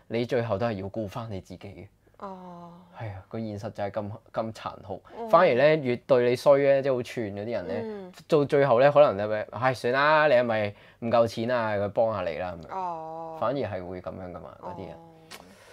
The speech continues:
Speaker 1: 真係好難講啊，所以噉啦，首先呢，我就覺得呢，嗱，如果你覺得自己慘呢，最緊要嘅一樣嘢係咩？你知唔知？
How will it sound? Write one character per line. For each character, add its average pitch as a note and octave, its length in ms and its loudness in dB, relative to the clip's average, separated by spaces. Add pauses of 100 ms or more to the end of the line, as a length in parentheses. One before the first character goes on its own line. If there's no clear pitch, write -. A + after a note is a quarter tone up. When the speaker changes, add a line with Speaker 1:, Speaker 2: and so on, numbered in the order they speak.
(760)
Speaker 1:
真 E3 180 8
係 C#3+ 40 10
好 C#3 100 6
難 G#2+ 320 6
講 A#2 420 6
啊， D3+ 140 8
所 D3+ 140 4
以 C#3 320 6
噉 C#3 120 4
啦， D3+ 380 8
首 D#3 180 2
先 F3+ 140 4
呢， E3+ 160 6
我 D3 80 10
就 C3+ 160 4
覺 C3+ 140 4
得 D3+ 340 8
呢， B2+ 100 0
嗱， G2+ 160 -2
如 G#2+ 60 -2
果 B2+ 100 2
你 D3 100 4
覺 B2+ 120 2
得 C3+ 100 2
自 C3 120 -2
己 A#2 120 2
慘 G2+ 380 -2
呢， A2+ 100 -2
最 A2 400 0
緊 A2 380 -2
要 G2 120 -4
嘅 G2 200 -2
一 A2 100 -4
樣 G2 80 -6
嘢 F2 240 -8
係 E2+ 40 -12
咩？ E2+ 200 -8
你 D#2+ 120 -8
知 D#2+ 100 -14
唔 D#2+ 100 -12
知？ - 160 -12